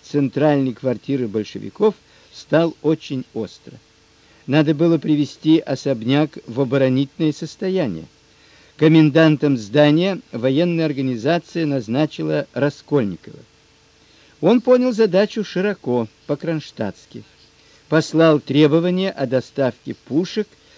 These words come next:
и даже о присылке в устье Невы небольшого военного корабля.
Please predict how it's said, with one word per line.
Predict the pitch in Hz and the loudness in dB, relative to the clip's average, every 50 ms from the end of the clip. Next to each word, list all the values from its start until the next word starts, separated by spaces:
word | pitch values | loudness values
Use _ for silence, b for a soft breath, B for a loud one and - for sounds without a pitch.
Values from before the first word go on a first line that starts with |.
| b b b b | b b b b
и | 139 127 | -4 0
даже | 110 151 165 180 160 185 190 | 2 4 4 4 4 2 0
о | 175 | 0
присылке | - 147 139 117 - - 151 175 160 - - 139 113 | 0 -2 -6 -6 -4 -2 0 0 0 -2 -4 -6 -6
в | 104 131 | -4 -4
устье | 165 - - - - 131 | -6 -6 -6 -8 -6 -4
Невы | 120 113 110 101 95 131 180 220 208 - b b b b b b b b - | -4 -2 -4 -2 -2 0 0 0 -2 -6 b b b b b b b b -4
небольшого | 120 135 151 143 120 143 135 120 - - - 135 170 202 202 208 208 | 0 2 2 4 4 2 0 0 -2 -4 0 2 2 2 2 0 -2
военного | 190 165 143 123 101 123 147 165 160 160 156 160 147 | -2 -2 -4 -4 -2 -2 -2 -2 -2 -2 -4 -6 -6
корабля. | - 156 143 127 101 95 92 95 95 | -6 -8 -8 -8 -8 -8 -10 -10 -10